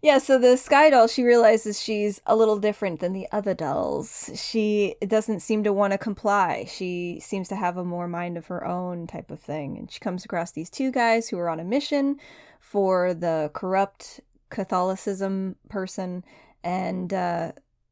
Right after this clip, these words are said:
the Sky Doll ends up, like, stowing away on the ship and gets entangled in this whole thing. And it's, it's really, like, a discovery of, like,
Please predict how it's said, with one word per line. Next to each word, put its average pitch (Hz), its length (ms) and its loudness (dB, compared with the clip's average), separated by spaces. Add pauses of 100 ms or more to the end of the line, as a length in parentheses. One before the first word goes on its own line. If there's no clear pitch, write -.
(600)
the 185 260 -6
Sky 185 300 2
Doll 180 220 0
ends 190 240 -4
up, 180 160 -4
like, 170 180 -4
stowing 185 400 -2
away 190 380 -4
on 185 120 -8
the 180 80 -10
ship 277 460 2 (480)
and 170 400 -6
gets 170 180 -8
entangled 175 580 -6
in 170 220 -8
this 175 180 -10
whole 175 220 -6
thing. 185 600 -8 (280)
And 175 240 -10
it's, - 260 -14
it's - 280 -14
really, 185 260 -6
like, 165 160 -6
a 160 40 -8
discovery 185 600 -2
of, 170 140 -4
like, 156 320 -8